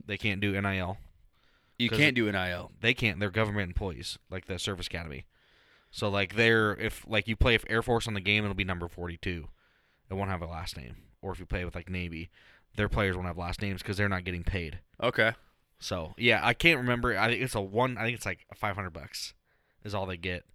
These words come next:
Speaker 2: Mm.
Speaker 1: But I think most of them are, they're completely fine with it because everybody just wants the game back.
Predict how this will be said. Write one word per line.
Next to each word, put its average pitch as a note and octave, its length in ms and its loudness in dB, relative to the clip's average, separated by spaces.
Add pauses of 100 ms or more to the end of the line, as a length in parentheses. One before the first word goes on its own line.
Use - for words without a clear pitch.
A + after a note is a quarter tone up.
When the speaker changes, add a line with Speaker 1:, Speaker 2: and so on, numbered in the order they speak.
(380)
Speaker 2:
Mm. G#2+ 360 -6
Speaker 1:
But A2 140 4
I G#2+ 60 2
think A#2+ 260 4
most A#2+ 200 2
of A2 60 -4
them G2+ 100 -2
are, E2+ 80 -10
they're F#2+ 160 -2
completely A2+ 360 -2
fine G#2+ 220 2
with A2+ 100 -4
it B2+ 80 2
because G2 400 -2
everybody G2 420 0
just F2+ 180 -6
wants F2+ 160 -8
the - 100 -10
game F2 200 -4
back. - 320 -14